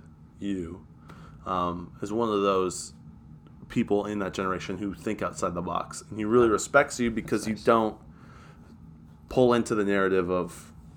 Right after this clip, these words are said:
Speaker 1: the mainstream and just are locked in a way of thinking. You're very, the way you think is very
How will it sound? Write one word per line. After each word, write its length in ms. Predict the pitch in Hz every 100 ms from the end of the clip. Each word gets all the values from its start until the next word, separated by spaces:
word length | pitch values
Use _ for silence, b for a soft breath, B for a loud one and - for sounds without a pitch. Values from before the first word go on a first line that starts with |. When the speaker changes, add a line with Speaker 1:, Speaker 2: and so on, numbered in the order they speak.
| -
Speaker 1:
the 100 | 104
mainstream 880 | 98 95 92 - 95 90 90 87 78 -
and 140 | 98
just 440 | 87 90 85 - - - B B B B B - 110
are 220 | 104 90
locked 420 | 120 113 117 113 107
in 80 |
a 40 | 98
way 140 | 95
of 100 | 90
thinking. 320 | - 90 90
You're 120 | 87 90
very, 240 | 98 101 -
the 80 |
way 120 | 104 113
you 80 |
think 280 | 104 107 101
is 120 | 90
very 400 | 82 90 90 87